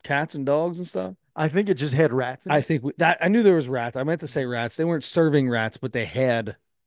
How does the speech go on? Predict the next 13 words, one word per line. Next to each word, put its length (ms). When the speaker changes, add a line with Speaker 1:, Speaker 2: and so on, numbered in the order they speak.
Speaker 1:
a 120
pretty 280
bad 400
mouse 580
issue. 320
Speaker 2:
Yeah. 200
Speaker 1:
'Cause 160
are 120
there 120
rats 440
in 100
Cincinnati? 640
Speaker 2:
Uh, 420